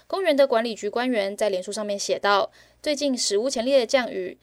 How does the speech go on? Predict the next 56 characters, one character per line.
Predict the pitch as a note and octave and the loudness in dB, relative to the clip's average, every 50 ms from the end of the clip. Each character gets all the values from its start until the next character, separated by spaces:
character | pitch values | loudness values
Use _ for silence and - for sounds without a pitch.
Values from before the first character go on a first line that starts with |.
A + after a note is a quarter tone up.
| _ _ | _ _
导 | - F#3+ F#3+ | -6 -4 -4
致 | F#3+ A3 A3 | -2 -2 -2
了 | G3 F#3+ | -2 -2
洪 | F3+ - F3 E3+ | -6 -8 -12 -12
灾 | F3+ F3 F3 | -10 -8 -8
的 | E3+ | -8
发 | - - E3+ D#3+ F3 | -6 -6 -6 -4 -4
生。” | - - G3 F3+ F3+ F#3+ - _ _ _ _ _ _ _ _ _ _ _ _ _ _ _ _ _ _ _ _ | -2 0 0 0 -2 -6 -10 _ _ _ _ _ _ _ _ _ _ _ _ _ _ _ _ _ _ _ _
香 | _ - - F4+ G4 | _ -4 -2 -2 0
港 | F#4+ D#4 A#3+ | 0 0 0
高 | - C4 C4 | 2 0 2
中 | C4+ C#4+ C#4 | 2 0 -2
通 | C#4 - C4+ C4 C4+ | -4 -4 -4 -4 -2
识 | - C#4 | -4 -2
教 | B3 C4 B3+ B3 | 0 0 0 2
育 | B3 B3 | 0 -2
科 | B3 - A#3+ A3+ A#3 | -2 -2 -2 -2 0
在 | A3 B3 A3+ | 0 0 0
二 | - - A#3+ | 0 0 -2
零 | A3 A3 | -4 -4
一 | - A3+ A3+ | -8 -8 -4
九 | - G3+ F#3+ | -4 -4 -2
年 | F#3+ F3+ F3+ F#3+ | -2 -6 -8 -8
反 | G3 F#3+ F3+ F3+ | -8 -8 -8 -4
对 | - A3 G#3+ | -2 -2 -4
逃 | G#3 - E3+ E3 F3 | -4 -6 -12 -10 -6
犯 | - A3+ G#3+ | -6 -6 -6
条 | G3+ - F#3 F3 F#3 | -6 -10 -10 -8 -6
例， | G#3 A3+ G#3+ - _ - - _ | -4 -6 -6 -8 _ -20 -20 _
受 | - - A#3+ | -6 -4 -2
到 | A#3 A3+ A3+ | 0 2 0
清 | A3+ - A#3+ B3 | 0 -2 -2 0
政 | C#4 C4 B3 | 0 0 0
府 | A3+ - G3 | 0 -6 -8
阵 | F#3+ - A3 G#3+ | -6 -4 -4 -4
营 | G#3+ G3 F#3+ | -4 -4 -4
的 | F#3+ | -4
广 | - - D#3 - - | -6 -6 -8 -10 -4
泛 | - A3+ G3+ | -4 -4 -4
批 | G3 - A3 A#3 | -4 -6 -8 -8
评， | A#3 A3+ G#3+ F#3+ G3 G#3 - _ - - _ _ | -4 -4 -4 -4 -4 -6 -12 _ -20 -20 _ _
将 | - A#3+ C4+ C4 | -2 0 0 -2
于 | A3 G#3+ | -2 0
二 | B3 D4 C#4+ | 0 2 2
零 | A#3+ A3+ - | 2 0 -2
二 | C4 B3+ B3 | -2 -2 -2
二 | B3 | -2
年 | B3 A3+ G3+ G3 G3+ | -2 -4 -4 -6 -6
九 | G3+ - G#3 F#3 - | -2 -2 -2 0 0
月 | A3 C4 C#4 A3 F#3+ | 2 4 4 4 4
由 | F#3+ F#3+ F#3 | 2 0 0
公 | - G#3 G#3+ | 0 -2 -2
民 | G#3+ G3 F3+ | -2 -6 -10
科 | F#3 - G3+ G3 | -4 0 0 0
取 | F#3+ - F#3+ - | 0 -2 -8 -4
代。 | - F#3+ F#3+ F#3 - | 0 2 2 2 0